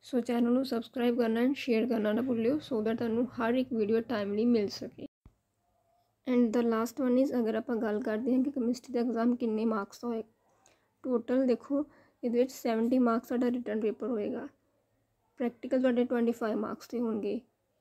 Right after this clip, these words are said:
ਇੰਟਰਨਲ ਚੁਆਇਸ ਤੁਹਾਡੀ ਆਏਗੀ, ਸੌਰੀ, ਇੰਟਰਨਲ ਅਸੈਸਮੈਂਟ ਹੋਏਗੀ ਫਾਈਵ ਮਾਰਕਸ ਦੀ। ਟੋਟਲ, ਟੋਟਲ ਕਰੀਏ ਅਗਰ ਆਪਾਂ ਸੈਵਨਟੀ, ਟਵੈਂਟੀ ਫਾਈਵ ਪਲੱਸ ਫਾਈਵ, then it become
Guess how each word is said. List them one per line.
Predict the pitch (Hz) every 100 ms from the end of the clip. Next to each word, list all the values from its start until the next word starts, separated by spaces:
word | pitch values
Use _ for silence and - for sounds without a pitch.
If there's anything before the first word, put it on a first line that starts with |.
| -
ਇੰਟਰਨਲ | 240 226 233 233 254 262
ਚੁਆਇਸ | 269 233 226
ਤੁਹਾਡੀ | 247 233 226
ਆਏਗੀ, | 214 220 285
ਸੌਰੀ, | 262 208 202
ਇੰਟਰਨਲ | 220 226 247
ਅਸੈਸਮੈਂਟ | 254 262 - 240
ਹੋਏਗੀ | 226 226
ਫਾਈਵ | 240 226 208
ਮਾਰਕਸ | 202 202 -
ਦੀ। | - 247 262 _ _ _ _ _ -
ਟੋਟਲ, | 233 220 254 262 269 269
ਟੋਟਲ | 240 233 247
ਕਰੀਏ | 254 240 240
ਅਗਰ | 226 240
ਆਪਾਂ | 262 -
ਸੈਵਨਟੀ, | 240 226 214 220 247
ਟਵੈਂਟੀ | 262 214 220
ਫਾਈਵ | - 226 254
ਪਲੱਸ | 254 226
ਫਾਈਵ, | - 208 196 - _ _ _
then | 254 240
it | 226
become | 233 247 247 285